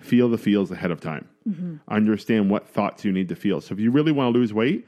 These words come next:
Speaker 1: start loving your body, start feeling confident today, start feeling strong today, start feeling capable today in your body,
Speaker 2: Mm-hmm.
Speaker 1: and you watch how quickly you will lose the weight because you're
Speaker 2: Well,
Speaker 1: feeling the feeling today.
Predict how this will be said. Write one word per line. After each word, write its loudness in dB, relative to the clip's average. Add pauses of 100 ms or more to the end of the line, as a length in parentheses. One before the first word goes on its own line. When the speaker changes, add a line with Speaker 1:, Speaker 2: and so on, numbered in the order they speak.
(380)
Speaker 1:
start 0
loving 2
your 2
body, 0
start -6
feeling -2
confident -4
today, -4
start -6
feeling -2
strong -4
today, -4
start -6
feeling -2
capable -4
today -2 (340)
in -2
your 0
body, -2 (140)
Speaker 2:
Mm-hmm. -4
Speaker 1:
and 2
you 4
watch -4
how -4
quickly -4 (200)
you 2
will 2
lose -4
the -6
weight -4
because -6
you're 2
Speaker 2:
Well, 0
Speaker 1:
feeling -2
the -4
feeling -6
today. -4